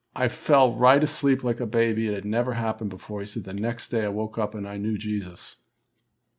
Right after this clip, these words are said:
And I loved the Bible, and now my life has changed." So it's not complicated. Just say his name and say, "I, I, I, you know, I don't wanna go to hell. I'd like to know you, and I wanna have my life mean something beyond just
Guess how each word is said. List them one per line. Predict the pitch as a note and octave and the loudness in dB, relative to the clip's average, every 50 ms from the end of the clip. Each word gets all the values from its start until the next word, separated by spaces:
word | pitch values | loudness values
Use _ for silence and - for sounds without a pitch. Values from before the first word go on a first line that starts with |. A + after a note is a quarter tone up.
| _ _ _ _ _ _ _ _ - | _ _ _ _ _ _ _ _ -4
And | A#2+ A2+ | -4 -2
I | G#2 | -2
loved | F#2+ F#2+ A2 A2+ A2+ A2+ G#2+ G2 | -2 -2 0 2 2 0 0 -4
the | A2 F#2+ | -4 -4
Bible, | F#2+ G2 G#2 G#2+ G#2+ G2 G2+ G2 G2+ | -4 -4 -2 -2 -2 -2 -4 -4 -4
and | G2 G2 | -4 -4
now | G2 G2+ G#2+ G#2+ G#2 G2+ G#2+ | -4 -2 -2 -2 -2 -2 -2
my | G#2+ A#2 G2+ G2 G2 | -4 -4 -6 -6 -4
life | F#2+ G2+ G#2 G#2+ G#2 - | -4 -4 -4 -4 -4 -6
has | G2 F#2 - | -10 -10 -10
changed." | - - F2 F2 - - - - - - _ _ _ _ _ _ _ _ _ _ _ _ _ _ _ _ _ | -10 -10 -10 -10 -10 -10 -10 -10 -16 -20 _ _ _ _ _ _ _ _ _ _ _ _ _ _ _ _ _
So | - - - A#2+ A2 G2+ G#2 - - | -14 -4 0 0 0 0 -2 -4 -6
it's | A#2+ - - A#2 | -6 -6 -4 -2
not | A#2+ B2+ C3 C#3 C3+ - | 0 2 2 2 0 -2
complicated. | - C#3 B2+ B2+ B2 C3+ B2 B2+ - C3 A2 G#2+ G#2 G#2+ G#2+ G#2 - _ - - - - _ _ _ _ _ | -2 -2 0 0 0 -2 -6 -4 -4 -2 -2 -2 0 -2 -4 -6 -8 _ -20 -20 -20 -20 _ _ _ _ _
Just | - A#2+ A2+ - - | -6 -4 -4 -4 -2
say | - B2+ B2 | 0 2 2
his | C3+ C3+ B2 | 2 2 0
name | B2 A#2+ A#2 A#2 A#2 A#2+ A#2 A#2+ | 0 0 0 0 0 0 -2 -2
and | A2 | -4
say, | - - A#2+ A2 A2 | -4 -2 -2 -2 -2
"I, | - - A#2 A2+ A2 | -4 -6 -6 -6 -6
I, | A2 - A#2 A#2 A2 | -8 -8 -8 -8 -8
I, | G#2+ - - A#2 - - | -8 -10 -12 -16 -10 -6
you | B2 G#2+ | -4 -4
know, | G2 F#2 F2+ F2+ - _ _ - _ _ _ _ _ _ _ _ _ _ _ _ _ _ _ _ _ _ | -4 -4 -8 -12 -14 _ _ -20 _ _ _ _ _ _ _ _ _ _ _ _ _ _ _ _ _ _
I | - A2+ | -8 -6
don't | A2+ A#2+ | -4 -4
wanna | B2 B2+ C3 C#3 D3+ D3 | -2 -2 0 0 0 2
go | C3 C3 A#2+ | 2 4 4
to | A2+ G#2 | 4 2
hell. | G#2+ G#2 G2+ G#2+ B2 | 2 2 2 4 4
I'd | B2 A2 F#2 B2 | 2 2 2 2
like | A#2+ C3 C3 - | 2 2 2 0
to | - B2 | 0 0
know | A#2 A#2+ B2 C3 | 2 2 2 2
you, | B2+ G#2+ G2 F#2+ G2+ B2 | 2 2 2 0 0 -2
and | C3 A#2+ G#2+ G#2+ | -2 -2 -2 -2
I | G#2+ A2+ A2+ | -2 -2 -2
wanna | A2+ A#2 B2 B2+ B2 B2 B2 | -2 -2 -2 -2 -2 -4 -6
have | - - A2+ A2+ - | -6 -8 -6 -6 -4
my | A2 G#2+ | -4 -4
life | G#2 A2 A#2 B2 A#2+ - G2+ | -2 0 0 0 0 -4 -4
mean | G2+ A2+ C3 C#3 C#3+ D3 | 0 2 2 4 4 2
something | - - A#2+ G#2 G2 - - G#2+ A2 G#2+ | 0 -2 -2 -4 -4 -4 -4 -4 -2 -2
beyond | G#2 G#2 G#2+ A2 A2+ A2 A2+ A2+ | -2 -2 -2 -2 -2 -2 -2 -2
just | A#2 G#2 - - | -2 -4 -6 -8